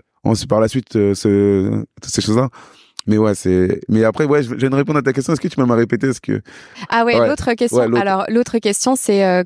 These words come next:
Speaker 2: comment est-ce que ton relationnel,
Speaker 1: Ouais.
Speaker 2: puisque principalement, t'as quatre-vingt-quinze pour cent de femmes qui viennent à tes cours,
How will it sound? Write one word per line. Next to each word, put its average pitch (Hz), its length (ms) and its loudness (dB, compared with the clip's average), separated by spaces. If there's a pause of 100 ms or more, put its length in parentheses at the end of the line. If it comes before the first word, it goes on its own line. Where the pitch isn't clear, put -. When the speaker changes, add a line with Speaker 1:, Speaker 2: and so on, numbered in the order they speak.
Speaker 2:
comment 240 300 0
est-ce 220 140 0
que - 80 -2
ton 196 260 0
relationnel, 214 680 0 (280)
Speaker 1:
Ouais. 113 220 4
Speaker 2:
puisque 214 260 0
principalement, 208 640 0
t'as 175 300 0
quatre-vingt-quinze 190 500 0
pour 196 120 -2
cent 180 120 -4
de 180 60 -2
femmes 226 220 0
qui 208 140 -6
viennent 185 320 -2
à 185 100 -2
tes 185 100 -4
cours, 262 280 0